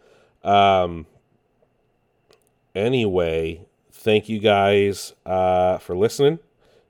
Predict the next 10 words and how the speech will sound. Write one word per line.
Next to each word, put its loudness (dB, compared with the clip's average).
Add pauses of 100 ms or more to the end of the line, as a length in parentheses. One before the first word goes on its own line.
That's -10
it 0
this -8
week. -8 (560)
Um, -4 (1400)
other 0
than 0
that, -2 (320)
uh, 0
yeah, -4